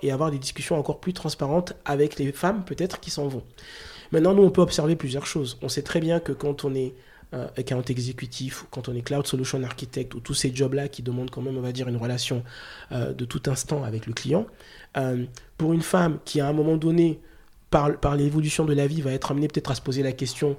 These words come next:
de sa carrière versus finalement, euh, euh, sa, sa, sa vie de femme, alors que ce choix, elle ne devrait jamais avoir à le faire, de mon point de vue. Euh,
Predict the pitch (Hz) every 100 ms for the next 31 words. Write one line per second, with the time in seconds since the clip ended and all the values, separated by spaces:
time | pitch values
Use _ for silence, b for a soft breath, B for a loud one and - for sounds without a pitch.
0 | B - 135 123 - 143 131 147 147 151
1 | 156 135 131 135 - 143 - 135 127 139
2 | 143 123 120 B B B - 127 120 -
3 | 143 143 - - 135 127 131 - 185 135
4 | - 135 - 131 - 151 127 120 123 123
5 | 123 147 147 147 131 131 123 117 - 185
6 | - - 123 123 120 120 120 131 233 B
7 | B B B - 131